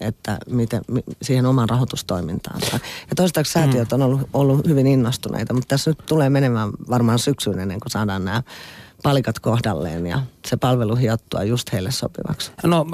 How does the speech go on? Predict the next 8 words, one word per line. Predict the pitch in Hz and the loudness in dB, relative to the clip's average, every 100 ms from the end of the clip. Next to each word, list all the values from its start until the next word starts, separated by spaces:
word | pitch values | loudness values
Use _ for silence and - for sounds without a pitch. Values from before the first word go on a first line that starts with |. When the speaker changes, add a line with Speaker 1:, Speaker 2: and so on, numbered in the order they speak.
| 160 | -2
Speaker 2:
taiteilijoista | 190 180 143 127 120 120 - 113 | 2 0 2 2 4 2 2 2
usein | 110 110 113 | 4 4 4
sanotaan, | 107 110 101 101 | 4 2 2 0
että | 101 - | 0 0
taiteilija | - 113 104 101 95 95 | 2 2 2 2 4 2
on | - | 2
epäluotettava. | 127 117 104 98 - - - - - - 113 | 0 0 0 2 2 0 -2 -6 -2 -2 0
Ja | - | 0